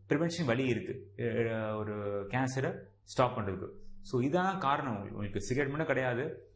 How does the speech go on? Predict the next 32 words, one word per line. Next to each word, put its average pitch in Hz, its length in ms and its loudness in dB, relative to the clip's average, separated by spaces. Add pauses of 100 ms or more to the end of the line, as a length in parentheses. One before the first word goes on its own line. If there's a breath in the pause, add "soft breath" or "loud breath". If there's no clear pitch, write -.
(180)
அஹ், 110 120 4
தண்ணி 120 200 4
மட்டும் 147 220 2
கிடையாது, 123 200 2
இவ்வளோ 135 420 2
காரணங்கள் 143 380 2
இருக்கு 113 240 0
கேன்சர் 110 240 2
வரதுக்கு. 104 580 -4 (320)
These 170 200 4
are 175 240 2
risk - 120 -4
factors. 107 340 0 (480)
So, 113 380 -2
இது 120 120 2
தவிர 156 240 4
பாத்தீங்கன்னா, 165 260 0
நம்ம 156 180 -2
எப்படி 139 200 2
இதெல்லாம் 151 220 2
ஸ்டாப் 139 320 0
பண்றது 135 120 -2
அப்படின்னா, 127 460 -2 (260)
improve 170 300 4
immunity. 127 480 0
இம்யூனிட்டி 135 280 0
இம்ப்ரூவ் 127 220 0
பண்ணுங்க, 117 500 -2 (160)
நேரத்துக்கு 127 500 0
சாப்பிடுங்க, 120 260 2
நேரத்துக்கு 120 460 0
தூங்குங்க. 107 360 -2